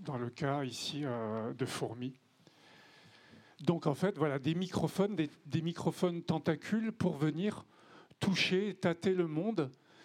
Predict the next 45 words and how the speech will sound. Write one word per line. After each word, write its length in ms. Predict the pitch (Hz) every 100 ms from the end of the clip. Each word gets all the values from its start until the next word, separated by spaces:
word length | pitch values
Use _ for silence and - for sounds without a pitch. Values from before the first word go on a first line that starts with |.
| -
et 100 | 190
autant 420 | 165 170 165 202 202
les 160 | 165
bestioles 680 | 139 151 - - 190 220 151 - _ _ - _ - _ _
que, 140 | - 185
euh, 440 | 202 185 165 151
les 140 | 151
bidules. 500 | 147 151 147 147 131 123 - 165 - -
Donc 240 | 196 190 208
voilà, 280 | 165 139 - 185
moi 80 | 151
je 140 | 147
suis 240 | 156 - 165
aussi 280 | 160 - 196
intéressé 800 | 185 180 165 160 - 170 165 - _ - - - _
par 160 | 165 143
le 120 | 147
monde 280 | 151 165 156
des 140 | 151
vivants, 440 | 131 135 151 208 214 - _ _ _ _ - - - _ _
mais 260 | 156 139 143
pour 200 | 143 135
moi 140 | 190
ce 140 | 185 170
monde 200 | 156 147
des 120 | 147
vivants, 440 | 139 135 160 190 -
il 180 | 160 151
intègre 420 | 151 180 165 151
un, 580 | 143 139 135 135 139 143
un 140 | 208
plus 220 | 139 180 165
grand 140 | 147
monde 280 | 151 190 170
qui 160 | -
est 40 | 147
le 100 | 139
monde 200 | 156 165
des 120 | 143
vibrants. 400 | 139 143 123 117
En 80 | 113
fait, 320 | 156 139 139
il 80 | 120
y 100 | 131
a 160 | 143